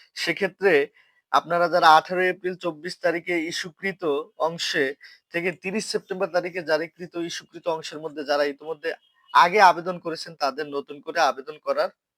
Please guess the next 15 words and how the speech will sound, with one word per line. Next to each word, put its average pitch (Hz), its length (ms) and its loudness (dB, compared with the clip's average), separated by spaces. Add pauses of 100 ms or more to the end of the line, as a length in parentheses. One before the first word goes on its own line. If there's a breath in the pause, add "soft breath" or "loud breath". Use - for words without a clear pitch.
(260)
প্রয়োজন 151 460 -2
নেই। 110 140 -6
যারা 127 300 0
আগে 135 240 0 (460 soft breath)
নতুন 147 280 -6
করে 160 160 -2
আবেদন 160 360 0
করেছেন, 170 460 -10
তাদের 147 340 -2
আবেদন 139 400 -4
করার 151 340 -6
প্রয়োজন 151 400 -6
নেই। 185 160 -10
আপনাদের 135 400 -10 (600 soft breath)
স্ক্রিনে 165 500 -6